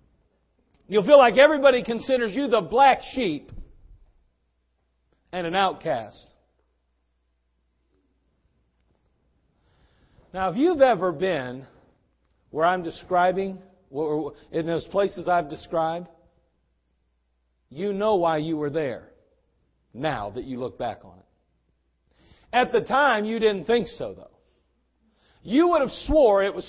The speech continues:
somebody else. You would have swore somebody else did something, said something. You would be sure it was somebody else's fault that you felt the way you did.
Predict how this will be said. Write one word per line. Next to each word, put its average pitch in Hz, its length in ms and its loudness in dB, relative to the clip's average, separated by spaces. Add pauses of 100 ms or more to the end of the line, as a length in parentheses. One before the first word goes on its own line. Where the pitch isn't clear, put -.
somebody 202 580 2
else. 131 440 -6 (1700)
You 330 160 2
would 370 120 4
have 320 100 0
swore 285 400 10 (100)
somebody 254 420 0
else 254 340 2
did 247 240 0
something, 247 400 -4
said 247 300 2
something. 240 500 -2 (440)
You 330 260 2
would 240 360 -2
be 240 220 -4
sure 262 480 6
it 202 80 -4
was 214 200 -2
somebody 294 320 4
else's 269 460 4
fault 220 460 6 (500)
that 185 120 -2
you 214 180 0
felt 226 320 6
the 202 80 -2
way 196 140 2
you 185 160 -4
did. 147 460 -2